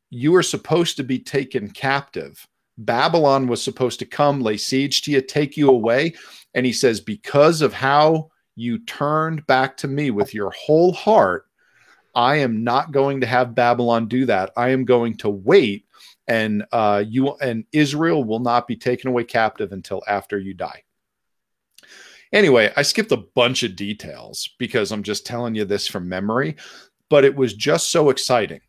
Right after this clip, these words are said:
And the reason I find it so exciting is because in today's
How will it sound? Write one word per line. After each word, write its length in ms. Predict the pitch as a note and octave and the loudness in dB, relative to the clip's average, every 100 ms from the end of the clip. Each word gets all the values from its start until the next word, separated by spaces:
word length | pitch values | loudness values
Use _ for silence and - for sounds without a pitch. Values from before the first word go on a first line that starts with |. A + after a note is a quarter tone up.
| _ _ _ D#3 | _ _ _ -6
And 160 | C#3 | -4
the 80 | A#2+ | -4
reason 720 | A#2 G#2+ B2+ F#3 A3 E3+ A#2 | -6 -4 -2 0 0 0 0
I 100 | A2 | -2
find 340 | - A2 G#2+ | 0 -2 0
it 100 | G2 | -2
so 220 | - A#2 G#2+ | -2 -2 -2
exciting 640 | - C3+ C3+ F#2+ F2 F2 - _ | -2 0 2 2 -4 -10 -20 _
is 180 | B2+ A2 | -4 -4
because 640 | G#2+ A2+ - B2+ B2 G#2 - | -4 -6 0 4 4 0 -8
in 360 | A#2+ A#2+ A#2 G#2+ - | -6 -4 -4 -6 -10
today's 800 | A#2+ G2+ C3 C3 D3+ D#3+ D#3+ | -10 -4 2 2 2 0 -2